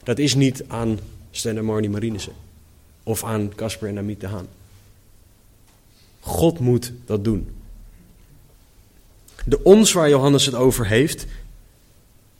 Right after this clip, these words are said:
de echte christenen, zijn mensen die hun leven aan God hebben overgegeven. Johannes spreekt erover dat zij de zalving hebben, vers twintig. Dat ze Jezus erkennen, vers tweeëntwintig. Dat ze de waarheid hebben, vers vierentwintig.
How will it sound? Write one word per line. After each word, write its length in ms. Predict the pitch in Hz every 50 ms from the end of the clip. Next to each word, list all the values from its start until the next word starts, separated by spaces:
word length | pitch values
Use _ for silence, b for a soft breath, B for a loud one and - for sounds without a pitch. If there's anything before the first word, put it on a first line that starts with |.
| - - - - -
de 80 | - -
echte 300 | - 139 - - - 120
christenen, 440 | - 113 120 110 - - 110 113 113
zijn 180 | - 127 123
mensen 320 | 127 139 147 143 - - 135
die 120 | 135 143
hun 140 | 135 135 127
leven 400 | 127 131 147 160 165 160 - -
aan 100 | - 127
God 260 | - - 151 147 143
hebben 240 | 135 139 131 127 110
overgegeven. 800 | 131 143 143 143 147 - - 135 - - 110 92 82 - - - b b b b b b b b b b b b b b b b _ _ _ _
Johannes 420 | - 127 113 127 143 143 143 -
spreekt 340 | - - 147 147 156 147 -
erover 320 | 139 143 143 143 123 131
dat 120 | 127 131 -
zij 260 | - 143 131 135 127
de 140 | 120 120 113
zalving 600 | - - 139 143 170 180 170 175 165 143 127 110
hebben, 340 | 117 113 98 90 90 80 b b b b b b b b
vers 220 | - - 107 -
twintig. 540 | - - 120 110 101 98 - - - - - b b b b b b b b b b
Dat 180 | - 127 120
ze 160 | - - 135 117
Jezus 460 | 123 143 147 151 143 - 143 - -
erkennen, 680 | - 139 127 139 - - 180 185 190 160 120 95 -
vers 220 | - - 117 -
tweeëntwintig. 680 | - 135 143 143 143 139 131 131 - 117 107 101 107 -
Dat 180 | - 127 123 -
ze 120 | - 143
de 160 | 131 127 131 123
waarheid 580 | 123 147 160 180 185 180 175 156 139 135 113
hebben, 340 | 117 120 113 95 92 90 92
vers 220 | - - 123 -
vierentwintig. 720 | - - 147 139 135 131 120 - - 113 107 104 - -